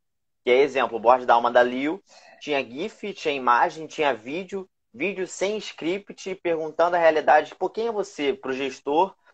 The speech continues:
perguntando o que que você espera, atividades do dia a dia, desafios, é, características chaves. Então, é muito de trazer a realidade, é,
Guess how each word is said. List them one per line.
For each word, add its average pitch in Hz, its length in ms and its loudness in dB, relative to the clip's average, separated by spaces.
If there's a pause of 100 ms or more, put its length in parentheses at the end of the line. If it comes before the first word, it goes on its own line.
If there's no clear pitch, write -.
(200)
perguntando 143 400 2
o 139 40 -8
que 175 100 -12
que - 60 -20
você 175 200 -6
espera, 156 640 4 (640)
atividades 123 440 4
do 143 80 -12
dia 135 180 0
a - 20 -2
dia, 151 440 -4 (300)
desafios, 156 1000 0 (360)
é, 107 800 6
características 147 800 2
chaves. 139 560 6
Então, 151 340 2
é 120 120 2
muito 147 380 -4
de 160 100 -12
trazer 139 640 -2 (360)
a - 140 4
realidade, 131 920 4 (340)
é, 98 800 2